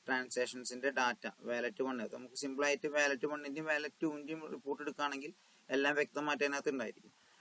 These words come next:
അത്, ആ, നിങ്ങളിപ്പോഴും നിങ്ങളുടെ സിസ്റ്റത്തിൽ ഡൗ-, ആ, എന്താ പറയാ, ഒരു ഫിനാൻഷ്യൽ ഇയറിന്റെ ഡാറ്റകൾ നിങ്ങൾക്ക് ഒരു പരിധി, ഒരു സ്-, കുറച്ച് സമയം അധികം വരയ്ക്കും നിങ്ങളുടെ സിസ്റ്റത്തിൽ സേവ് ചെയ്ത് വെക്കാനായിട്ട് ശ്രദ്ധിക്കുക. അതെങ്ങനെയെന്നാണ് നമ്മൾ ഇതിന-, നമ്മൾ ഇതിനകത്ത് നോക്കാൻ പോകുന്നത്.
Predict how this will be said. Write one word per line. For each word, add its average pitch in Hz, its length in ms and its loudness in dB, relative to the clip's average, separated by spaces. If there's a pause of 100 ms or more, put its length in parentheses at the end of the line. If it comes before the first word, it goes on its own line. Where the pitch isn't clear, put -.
(140)
അത്, 131 200 6 (360)
ആ, - 20 8 (320)
നിങ്ങളിപ്പോഴും 135 640 0
നിങ്ങളുടെ 131 440 0
സിസ്റ്റത്തിൽ 123 400 -4 (380)
ഡൗ-, 120 440 -4 (300)
ആ, 123 60 -2 (320)
എന്താ 123 140 -4
പറയാ, 117 260 -4 (440)
ഒരു 123 100 4
ഫിനാൻഷ്യൽ 127 460 0
ഇയറിന്റെ 123 200 2
ഡാറ്റകൾ 123 500 2
നിങ്ങൾക്ക് 120 400 -8 (220)
ഒരു 127 260 -4
പരിധി, 123 240 0 (120)
ഒരു 143 80 0
സ്-, 139 200 -4
കുറച്ച് 135 220 -2
സമയം 151 440 0
അധികം 143 240 -2
വരയ്ക്കും 143 380 -4 (340)
നിങ്ങളുടെ 131 220 -2
സിസ്റ്റത്തിൽ 135 380 -2
സേവ് 131 340 2
ചെയ്ത് 143 160 -2
വെക്കാനായിട്ട് 127 600 -2
ശ്രദ്ധിക്കുക. 120 460 -6 (280)
അതെങ്ങനെയെന്നാണ് 165 560 4
നമ്മൾ 156 160 0
ഇതിന-, 147 380 -6
നമ്മൾ 139 180 0
ഇതിനകത്ത് 131 300 -4
നോക്കാൻ 127 260 -6
പോകുന്നത്. 117 340 -4